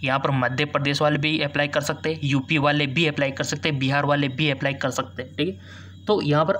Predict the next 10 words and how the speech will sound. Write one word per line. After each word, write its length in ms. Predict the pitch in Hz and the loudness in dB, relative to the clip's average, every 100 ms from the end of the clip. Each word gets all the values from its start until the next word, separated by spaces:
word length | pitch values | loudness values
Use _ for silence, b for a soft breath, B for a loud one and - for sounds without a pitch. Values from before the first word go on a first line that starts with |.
| - | 2
आरयूएचएस 520 | 143 143 143 139 - | 2 4 2 2 0
कंडक्ट 360 | - 139 143 - | 0 0 -2 -2
करवाता 360 | 127 123 123 127 | 0 0 0 -4
है। 200 | 92 - | -6 -8
तो 180 | - - | -6 0
आरयूएचएस 420 | 147 147 160 180 | 2 4 2 0
बीएस 220 | 156 147 147 | 0 0 0
नर्सिंग 220 | 143 156 | -2 0
एंट्रेंस 280 | 135 151 143 | 0 0 -2
एग्जाम 360 | 135 139 139 | -2 0 0